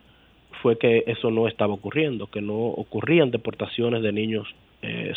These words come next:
solos. Y de hecho, en el protocolo de, de migración para las deportaciones no implica ni la deportación de embarazadas en, en, en avanzado estado, ni la deportación de, de niños solos. O sea,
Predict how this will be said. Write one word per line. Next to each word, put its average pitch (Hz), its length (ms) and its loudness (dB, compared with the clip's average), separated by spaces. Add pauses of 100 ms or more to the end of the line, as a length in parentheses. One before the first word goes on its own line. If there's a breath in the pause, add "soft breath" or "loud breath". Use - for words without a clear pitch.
solos. 101 380 2
Y 117 100 2
de 113 160 8
hecho, 147 240 4
en 113 120 -2
el 113 100 0
protocolo 123 680 0
de, 151 300 4
de 127 140 -4
migración 120 560 -2
para 104 140 -2
las 101 120 -4
deportaciones 113 640 -2
no 113 120 0
implica 127 480 -2
ni 110 100 -2
la 104 120 0
deportación 107 560 -2
de 151 60 6
embarazadas 131 640 4 (120)
en, 110 100 -12 (100)
en, 107 260 -12
en 110 100 -10
avanzado 110 360 -2
estado, 120 440 2 (420 loud breath)
ni 110 100 0
la 104 120 2
deportación 107 680 -4
de, 101 240 -4
de 101 140 -10
niños 117 460 -2
solos. 98 300 -4 (400 loud breath)
O - 40 -18
sea, 101 220 -2